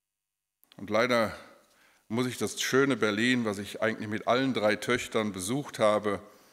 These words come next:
und ich kenne sehr schöne Stellen in Berlin, aber ich sage manchmal, Berlin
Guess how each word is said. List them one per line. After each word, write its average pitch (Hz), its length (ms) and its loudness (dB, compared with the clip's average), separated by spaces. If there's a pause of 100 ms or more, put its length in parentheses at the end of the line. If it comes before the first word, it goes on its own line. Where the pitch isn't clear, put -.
(240)
und 101 80 -12
ich - 120 -12
kenne 110 280 -2
sehr 127 220 0
schöne 107 320 -4
Stellen 117 440 0
in 110 120 -4
Berlin, 101 520 -2 (440)
aber 107 180 -4
ich 107 80 -8
sage 113 280 0
manchmal, 110 400 -2
Berlin 110 540 -2